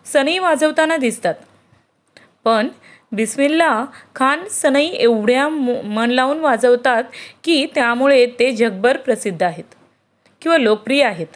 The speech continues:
तुम्ही कोणती गोष्ट करता हे महत्त्वाचं नाही, तर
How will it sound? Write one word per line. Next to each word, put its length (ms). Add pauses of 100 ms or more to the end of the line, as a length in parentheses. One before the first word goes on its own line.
(1500)
तुम्ही 240
कोणती 380
गोष्ट 340
करता 560
हे 160
महत्त्वाचं 520
नाही, 400 (280)
तर 260